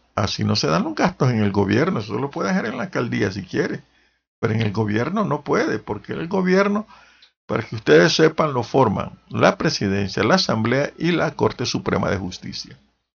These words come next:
Y otros órganos auxiliares como son la fiscalía, que no tiene nada que ver con los tres poderes, y la Corte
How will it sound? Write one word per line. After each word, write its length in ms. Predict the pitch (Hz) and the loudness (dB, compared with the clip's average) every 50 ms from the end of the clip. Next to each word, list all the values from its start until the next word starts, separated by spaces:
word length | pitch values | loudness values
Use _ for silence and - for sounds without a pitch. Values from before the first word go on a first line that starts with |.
| _ _ _ _ _ _ _ - | _ _ _ _ _ _ _ 2
Y 160 | 156 135 151 | 6 6 6
otros 300 | 160 160 - 170 - - | 6 6 4 2 4 4
órganos 340 | 160 151 147 156 165 160 160 | 4 4 4 4 4 2 2
auxiliares 600 | 165 160 - 170 156 139 147 156 190 214 202 185 | 2 0 0 0 2 4 4 2 2 2 -2 -2
como 220 | - 147 123 117 | -2 -2 -2 -2
son 400 | 113 - - 123 113 101 - 104 | -2 -2 -2 0 0 0 -2 -2
la 80 | 95 101 | -2 -2
fiscalía, 640 | - - 175 - - 226 - 156 151 156 160 160 | -2 -6 -6 -4 -2 0 0 0 0 0 -2 -2
que 100 | - 123 | -2 -2
no 120 | 110 113 110 | -2 -4 -4
tiene 200 | - 147 156 170 | -4 -4 -4 -2
nada 160 | 170 165 165 | -2 -4 -2
que 80 | - 156 | 0 2
ver 180 | 139 147 151 - | 2 2 2 0
con 120 | - 131 | -2 -4
los 120 | 123 120 | -4 -4
tres 200 | - - 170 160 | -4 -4 -6 -4
poderes, 460 | - - 131 123 143 175 185 160 147 147 | -4 -2 -2 -2 0 0 -2 -2 -4 -4
y 20 | |
la 140 | - - 98 | -6 -8 -8
Corte 440 | - - 120 143 139 - 185 180 | -4 -4 -4 -4 -4 -8 -10 -12